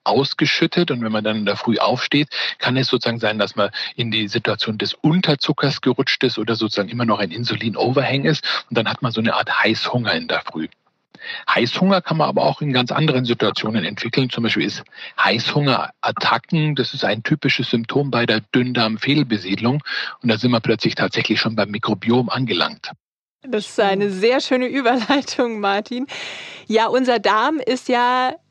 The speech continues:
Speaker 2: besiedelt von, ich habe noch mal nachgeschaut,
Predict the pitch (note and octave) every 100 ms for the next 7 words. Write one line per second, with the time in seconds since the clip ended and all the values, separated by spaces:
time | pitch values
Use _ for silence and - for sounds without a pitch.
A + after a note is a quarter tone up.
0 | _ _ G#3 B3 A3+ B3+ G4 A#3+ F#3 F#3
1 | - - - A#3+ A#3+ C4+ E4 - _ _
2 | - G#3 B3+ A#3 A#3 A3 A3 G3 F#3 C4
3 | - B3+ C4 A#3 B3+ C#4+